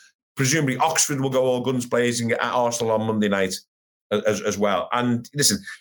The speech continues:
we always say about this, the magic of the F A Cup, but then when it happens, the storylines just are, are naturally, they na-, naturally evolve, and we'll see some great ties and some, um, and some new names, you know, who, who may be famous for a,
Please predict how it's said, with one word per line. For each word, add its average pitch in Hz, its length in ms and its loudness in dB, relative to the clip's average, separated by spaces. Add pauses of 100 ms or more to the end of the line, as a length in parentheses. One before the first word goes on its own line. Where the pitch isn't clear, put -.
(140)
we 175 80 0
always 190 260 2
say 147 120 2
about 123 160 2
this, 117 120 0
the 110 60 -4
magic 107 300 0
of - 20 -14
the 104 80 2
F 98 140 -2
A 90 100 0
Cup, 95 220 0
but 113 240 -2
then 131 180 2
when 175 140 2
it 170 100 2
happens, 107 640 0 (300)
the 95 40 0
storylines 107 960 0 (140)
just - 300 -2
are, 104 120 0
are 107 180 0
naturally, 117 680 0
they 101 60 0
na-, 127 280 0
naturally 131 460 -2
evolve, 95 440 0 (600)
and 95 180 0
we'll 101 120 2
see 104 180 0
some 92 180 0
great 92 260 0
ties 92 360 0
and 87 100 -4
some, 90 480 0
um, 95 200 -2
and 107 140 2
some 110 180 2
new 131 180 2
names, 113 380 0
you 117 60 0
know, 107 200 2
who, 120 260 0
who 120 120 0
may 120 180 2
be 113 80 0
famous 110 400 0
for 104 280 2 (260)
a, 104 120 -2